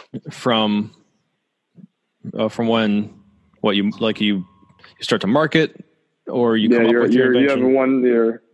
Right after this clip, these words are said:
Speaker 2: on sale. Uh,
Speaker 1: Yeah, so I
Speaker 2: but
Speaker 1: had, so I had a year, and I decided, which I did do a provisional patent, which we haven't talked about that yet. I, you wanna tell people about a provisional patent?
Speaker 2: Yeah, a provisional patent is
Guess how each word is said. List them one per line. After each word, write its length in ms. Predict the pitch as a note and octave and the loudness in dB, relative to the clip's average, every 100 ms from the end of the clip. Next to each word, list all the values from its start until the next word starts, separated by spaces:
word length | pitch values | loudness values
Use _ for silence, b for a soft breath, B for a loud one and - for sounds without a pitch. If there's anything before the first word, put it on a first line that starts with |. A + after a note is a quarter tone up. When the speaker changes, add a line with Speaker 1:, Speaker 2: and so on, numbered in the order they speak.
| _ - | _ -2
Speaker 2:
on 260 | A#2+ A2+ C#3+ | 0 0 0
sale. 380 | G#2+ G#2+ G#2+ - B2 - - - | 0 0 -2 -10 -12 -12 -10 -8
Uh, 140 | A2 A#2 _ b b b b - | -8 -10 _ b b b b -2
Speaker 1:
Yeah, 140 | A#2+ | 0
so 80 | G#2+ | 2
I 20 | |
Speaker 2:
but 160 | D3 C3+ | 2 0
Speaker 1:
had, 100 | - - - _ B B B B | -4 -12 -20 _ B B B B
so 100 | - | -2
I 20 | D#3 | 0
had 80 | |
a 40 | C3 | 2
year, 240 | E3+ F#3 | 2 2
and 100 | D#3+ | 2
I 80 | C#3+ | 0
decided, 720 | C3+ B2+ C#3 C#3 C3 B2 A#2+ - | 0 0 2 2 0 -2 -4 -2
which 200 | C3 C3 | 0 0
I 140 | C#3 | -2
did 280 | C3 D#3+ C#3+ | 2 0 2
do 220 | C#3 C3 - | 0 0 -2
a 120 | B2 | -2
provisional 480 | G#2 A#2+ B2+ A#2+ G#2 | -2 0 0 0 -2
patent, 400 | F#2+ G2 G2+ G#2 - | 0 0 0 -4 -6
which 220 | - G#2+ F2+ | -4 -2 -4
we 640 | - - _ _ _ C#3 | -10 -18 _ _ _ 0
haven't 140 | C3+ | 0
talked 180 | C3+ B2 | -2 -2
about 240 | B2+ B2 - | 0 0 0
that 160 | G#2 | 0
yet. 220 | G2+ F#2+ - _ - | 0 -2 -6 _ -4
I, 80 | A2+ | -2
you 120 | F#2+ _ _ _ _ _ | -4 _ _ _ _ _
wanna 160 | A#2+ A#2 | -2 0
tell 140 | B2+ | 0
people 300 | A#2+ A2+ A2+ | 0 0 0
about 200 | G#2+ A2+ | 2 0
a 40 | A2 | 0
provisional 400 | A2 A2+ A2+ A2 | -2 -2 -2 -2
patent? 340 | A#2 A2+ A2+ _ _ _ _ _ _ _ - | -2 -2 -6 _ _ _ _ _ _ _ 0
Speaker 2:
Yeah, 360 | B3 B3+ A2 | 2 2 0
a 40 | C3+ | 0
provisional 420 | D3+ F#3 G3 E3+ | 2 2 2 0
patent 340 | D#3+ D#3 D3 | 0 0 0
is 100 | C3 | 0